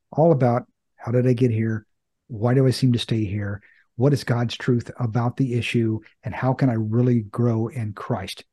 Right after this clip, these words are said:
And we walk through how an ally can walk along with them. I mean, it's all right there. It's easy. Uh,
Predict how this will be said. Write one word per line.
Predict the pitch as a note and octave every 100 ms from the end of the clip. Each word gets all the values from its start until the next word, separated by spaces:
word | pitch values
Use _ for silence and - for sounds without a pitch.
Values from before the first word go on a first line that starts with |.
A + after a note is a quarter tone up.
| _ _ _ -
And | C#3 C3+ C3
we | C3+ A#2+
walk | A#2 C3 -
through | B2+ A2+
how | B2 C#3
an | A#2+ G#2+ -
ally | C3 D3 D3
can | C#3+ A#2
walk | A2 G#2+
along | G2 G2 F#2+ A#2
with | G3+ G3+
them. | F3+ F3
I | - - - A#3
mean, | A3
it's | G3+ -
all | A3+ A3
right | E3+ F#3 G3+
there. | F3+ F3 - - _ _ -
It's | C#3+ -
easy. | E3 C3+ G2 - _ - - - - -
Uh, | D#3+ E3 D#3+